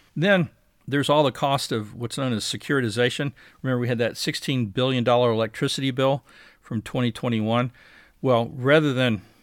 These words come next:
make consumers pay all that at one time, what they did was the state allowed these companies that are sell electricity, and part of these costs are also in natural gas sellers, retailers, to go out and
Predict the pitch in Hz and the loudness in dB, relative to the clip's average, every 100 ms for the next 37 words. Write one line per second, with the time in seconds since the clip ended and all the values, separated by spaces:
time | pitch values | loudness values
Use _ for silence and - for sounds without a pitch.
0 | _ - 131 135 - 123 113 156 147 113 | _ -4 -2 -2 -4 -4 0 2 2 0
1 | - - 156 147 123 123 117 110 117 107 | -4 0 2 4 6 6 4 2 0 0
2 | - 156 127 101 - _ _ _ _ _ | 2 2 2 0 -4 _ _ _ _ _
3 | _ 156 123 123 131 110 139 127 113 104 | _ -8 -6 -4 -4 -2 -2 -2 -4 -6
4 | - _ _ _ - - 143 139 117 120 | -10 _ _ _ -8 -2 0 0 0 2
5 | 123 117 107 107 98 - - _ _ - | 2 0 -2 -6 -6 -12 -20 _ _ 2
6 | 208 120 113 117 104 - 131 123 - 127 | 2 2 0 -2 -4 0 0 0 -2 -4
7 | - 123 117 226 175 127 - 123 120 - | -2 -2 2 4 4 2 -2 -2 -2 -4
8 | - - 117 123 - 120 110 110 107 113 | -14 -4 0 0 0 -2 0 -2 -2 -2
9 | 117 - 101 104 110 113 - 120 123 123 | -2 -2 -6 -2 -2 -2 -6 -6 -4 -4
10 | 131 - - - 120 117 127 127 - - | -6 -12 -20 -10 -8 -6 -4 -4 -6 -12
11 | - - - _ - - 151 123 135 156 | -20 -20 -20 _ -6 2 2 2 2 2
12 | 147 139 - 120 117 104 | 2 0 -8 -6 -4 -6